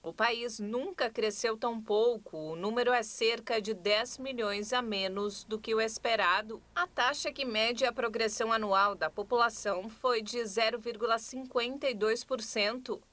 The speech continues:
a menor da história desde mil oitocentos e setenta e abaixo de um por cento pela primeira vez.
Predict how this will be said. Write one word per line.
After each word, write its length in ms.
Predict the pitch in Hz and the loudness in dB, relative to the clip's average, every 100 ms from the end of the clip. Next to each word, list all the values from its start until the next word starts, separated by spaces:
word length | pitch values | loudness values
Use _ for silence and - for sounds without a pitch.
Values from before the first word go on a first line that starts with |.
| _ _ _ | _ _ _
a 120 | 285 | -2
menor 520 | 294 302 269 233 240 | 0 0 0 4 4
da 160 | 240 247 | 2 0
história 640 | 247 - - 196 202 220 | 0 -2 4 4 4 2
desde 440 | 226 196 214 254 240 | 2 2 2 2 -4
mil 260 | 233 240 | -2 0
oitocentos 480 | 233 226 - 226 220 | 0 0 -4 -2 -2
e 40 | - | 0
setenta 840 | 240 - 214 226 233 196 175 156 | -2 0 0 0 -2 -2 -2 0
e 120 | 175 | 2
abaixo 680 | 240 190 196 208 247 - 247 | 2 2 2 2 0 -8 -8
de 200 | 202 220 | -6 -4
um 240 | 220 294 | -4 -6
por 220 | 349 311 | -6 -6
cento 640 | - - 220 202 220 226 254 | -2 0 2 0 -2 -6 -4
pela 240 | 240 240 | 0 0
primeira 520 | 240 240 214 214 240 | -2 -2 2 2 2
vez. 640 | 214 190 190 240 - - | 0 0 0 0 -2 -4